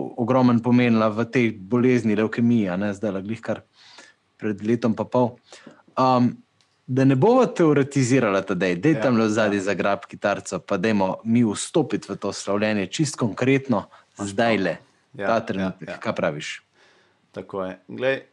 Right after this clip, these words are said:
Speaker 2: eno stvar bi samo še rekel, da da tu pri slavljenju, ne,
Speaker 1: Mhm.
Speaker 2: mm, ne gre se za to, da je to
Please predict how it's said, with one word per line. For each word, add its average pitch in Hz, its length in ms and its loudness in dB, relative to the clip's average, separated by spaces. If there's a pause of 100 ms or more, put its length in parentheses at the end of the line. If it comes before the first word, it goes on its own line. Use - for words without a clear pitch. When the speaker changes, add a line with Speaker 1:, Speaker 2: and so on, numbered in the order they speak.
Speaker 2:
eno 131 200 -10
stvar 127 280 -4
bi 117 80 -12
samo 120 240 -6
še 110 200 -8
rekel, 113 340 -8 (680)
da 101 600 -2 (1000)
da 123 100 -12
tu 185 420 -6 (720)
pri 135 160 -14
slavljenju, 131 720 -6
ne, 143 300 -8 (460)
Speaker 1:
Mhm. 113 260 -2
Speaker 2:
mm, 160 100 2 (1700)
ne 113 140 -20
gre 147 160 -12
se 175 160 -16
za 107 100 -18
to, 147 200 -10
da 127 140 -8
je 110 100 -10
to 147 400 -6